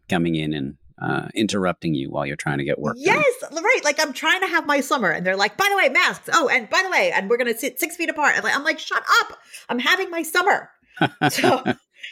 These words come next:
Speaker 2: I'm trying not to think about you people in school.
Speaker 1: You know, by the way, I, I will tell you that, uh, when, when you brought up the idea of kids going into school with masks on,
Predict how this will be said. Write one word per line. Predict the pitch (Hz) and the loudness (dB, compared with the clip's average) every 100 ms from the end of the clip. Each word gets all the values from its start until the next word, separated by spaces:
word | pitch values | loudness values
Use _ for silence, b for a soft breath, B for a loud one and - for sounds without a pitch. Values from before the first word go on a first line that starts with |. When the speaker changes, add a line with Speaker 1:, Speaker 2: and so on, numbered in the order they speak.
| B | B
Speaker 2:
I'm | 277 269 | -6 -2
trying | - 294 359 | 0 0 -2
not | 247 294 339 | -2 0 0
to | |
think | 302 294 294 | 0 0 0
about | 240 208 196 | 2 0 0
you | 180 | -4
people | 196 165 165 | -4 -2 -2
in | 160 | -4
school. | - - 147 - _ _ _ - B B B | -4 0 0 -2 _ _ _ -8 B B B
Speaker 1:
You | 107 | 0
know, | 113 | 0
by | 104 127 | 2 2
the | 127 | 2
way, | 131 110 | 2 0
I, | 90 107 104 - | 2 0 -2 -4
I | 92 | -2
will | 92 90 | 0 -2
tell | - 135 | -2 -2
you | 135 85 | 0 0
that, | 87 85 - 87 | 0 -2 -2 -2
uh, | 80 69 67 - _ - | -2 -2 -6 -12 _ -4
when, | 82 | -2
when | 90 | 0
you | 85 | -2
brought | 82 87 | 0 0
up | 80 | -2
the | 82 | -2
idea | 80 80 80 | -2 -2 -2
of | 73 - | -4 -4
kids | 90 78 | -4 -2
going | 90 78 78 | -2 -2 -2
into | 73 | -4
school | - - 78 | -6 -4 -4
with | 69 80 | -2 -2
masks | 90 101 - - | -2 -2 -4 -6
on, | 58 57 | -6 -6